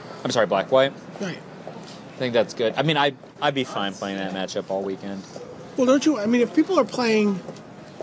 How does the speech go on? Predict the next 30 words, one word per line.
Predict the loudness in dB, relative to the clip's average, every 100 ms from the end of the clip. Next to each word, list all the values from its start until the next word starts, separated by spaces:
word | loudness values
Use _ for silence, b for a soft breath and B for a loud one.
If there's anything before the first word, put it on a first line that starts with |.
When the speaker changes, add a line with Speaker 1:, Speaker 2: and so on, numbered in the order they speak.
| -12
Speaker 2:
so | 4 8 10 8 0 -16 -14
if | -8 2
people | 4 4
are |
going | 4 6 6
towards | 4 0 0
the | -2
black | -2 -4
white | -6 -6
decks, | -6 -6 -4 -4 0
Speaker 1:
Yeah. | 0 4
Speaker 2:
I |
mean, | 4
going | 6 4
towards | 2 0
the | 0
mono | 2 2
black | 2 0
Speaker 1:
Mono | 2
Speaker 2:
deck | 4 2
Speaker 1:
black. | 0
Speaker 2:
and | 0
going | 4 4 2
towards, | -2 0
like, | 0
Staff | 0 -2 -4
of | -4
the |
Death | -6 -6 -4
Mages | -4 -2 -4